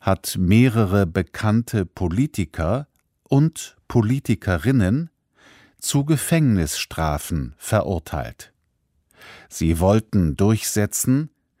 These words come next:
dass die Region Katalonien unabhängig wird.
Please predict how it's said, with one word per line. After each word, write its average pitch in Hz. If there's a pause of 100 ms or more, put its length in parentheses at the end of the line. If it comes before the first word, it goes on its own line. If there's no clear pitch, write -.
(420)
dass 131
die 160
Region 98
Katalonien 87 (320)
unabhängig 80
wird. -